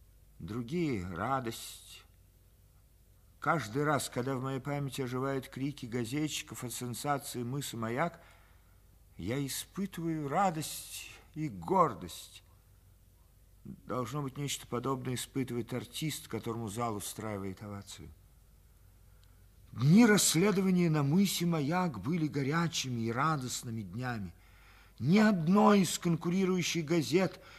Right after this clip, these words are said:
и ни одному журналисту не удалось так прочно держать в своих руках все материалы об убийстве на мысе "Маяк" и так использовать их,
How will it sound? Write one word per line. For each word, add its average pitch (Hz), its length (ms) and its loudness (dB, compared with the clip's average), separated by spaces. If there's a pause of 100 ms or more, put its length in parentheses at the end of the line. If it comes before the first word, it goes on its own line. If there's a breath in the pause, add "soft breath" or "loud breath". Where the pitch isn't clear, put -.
(140)
и 147 100 0
ни 185 140 6
одному 185 480 2
журналисту 180 720 2
не 175 140 4
удалось 180 400 4
так - 280 0
прочно 151 380 0
держать 139 420 -2
в - 40 -10
своих 135 260 -6
руках 139 400 -2 (300 loud breath)
все - 360 6
материалы 156 640 4
об 139 120 2
убийстве 143 500 -2
на 139 80 0
мысе 151 340 0
"Маяк" 143 380 2
и 135 80 0
так 170 260 0
использовать 180 840 2
их, 175 200 0